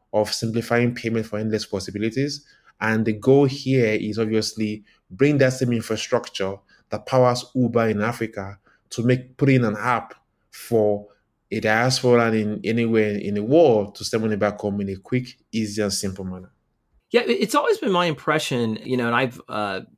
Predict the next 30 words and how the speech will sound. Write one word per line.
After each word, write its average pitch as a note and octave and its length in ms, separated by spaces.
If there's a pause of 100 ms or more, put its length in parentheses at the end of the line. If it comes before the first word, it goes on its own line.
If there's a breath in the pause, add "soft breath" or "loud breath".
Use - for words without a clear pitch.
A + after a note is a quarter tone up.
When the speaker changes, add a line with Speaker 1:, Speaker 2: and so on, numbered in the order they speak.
(120)
Speaker 2:
you B2 120
know, F#2 100
I, A2 240
I, A2 320
I A#2 60
go C3 160
to B2+ 60
Africa A2+ 600
pr-, - 100
uh, G3+ 120 (120)
pretty, B3 440
pretty G3+ 320
often, F#2+ 500 (340 soft breath)
but, D#3 160 (220)
you C#3 160
know, F#3 180
it's D3+ 160
always A#3 160
been A3+ 60
my F3+ 100
impression C#3 400
at A#2 100
times E3+ 320
that B2 220
their C#3+ 160
payment D#3+ 560
systems B2+ 640
domestically G#2 1120 (420)
kinda C4 640 (240)
beat A#3 320